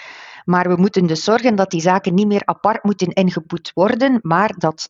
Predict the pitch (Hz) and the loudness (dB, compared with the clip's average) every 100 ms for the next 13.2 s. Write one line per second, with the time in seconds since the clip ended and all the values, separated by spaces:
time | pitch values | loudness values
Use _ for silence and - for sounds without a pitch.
0 | - 175 160 175 165 156 151 151 185 - | -2 0 2 0 2 0 0 2 2 2
1 | 190 170 160 - 175 - 170 170 165 - | 0 0 0 0 0 2 2 2 0 -4
2 | 160 156 - _ - 160 151 185 190 180 | -4 -6 -12 _ -6 -4 0 0 2 0
3 | - 185 160 160 - - - 170 165 156 | 2 -2 2 2 2 -2 -2 0 0 0
4 | 156 147 185 185 175 160 156 151 147 - | -2 -2 2 2 2 0 -4 -6 -6 -6
5 | 196 175 - 160 190 226 254 - - - | -6 -6 -2 0 2 2 0 -2 -8 -16
6 | - 170 - - 156 - 196 226 226 - | -8 -4 -4 -2 -4 -2 0 2 2 -2
7 | - - 196 226 214 - 202 202 170 160 | -6 -4 -2 0 -2 -2 -2 0 0 0
8 | - - 202 185 190 196 185 185 185 160 | 0 0 0 0 0 2 4 4 2 2
9 | 180 180 185 185 190 165 156 185 208 160 | 0 0 0 0 0 -2 0 0 0 -2
10 | 160 151 147 165 - 151 156 160 - 156 | 0 0 0 -2 -2 -4 -6 -8 -10 -8
11 | 165 - - - - - - - 160 160 | -8 -10 -18 -20 -18 -18 -10 -2 0 0
12 | 165 165 175 - 180 170 - 175 185 - | -2 -2 -2 -2 -4 -4 -4 -2 0 -2
13 | - | -4